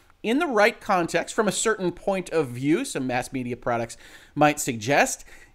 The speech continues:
you could say, "Hey, are you guys actually pushing for a lower evaluation in order to justify the price you are gonna recommend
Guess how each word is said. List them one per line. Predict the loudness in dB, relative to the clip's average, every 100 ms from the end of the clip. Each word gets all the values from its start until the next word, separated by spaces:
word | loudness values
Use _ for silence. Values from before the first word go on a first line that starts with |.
| -12
you | 0 2 2
could | 0 -2
say, | -2 2 2 2
"Hey, | 0 0 0 0 2
are | 2
you | 2
guys | 4 4 4
actually | 0 0 -6 -8 _
pushing | -6 -4 -2 -2 -2 -4
for | 0 4
a | 4
lower | 2 0 0
evaluation | 2 2 0 0 -2 -2 -2 -4
in |
order | -2 -2 -2
to | -2
justify | -4 -2 -2 -2 -2 -2 0 -2
the | -4
price | -6 -6 -6 -6
you | -6
are | -4
gonna | -2
recommend | -4 -4 -4 -6 -8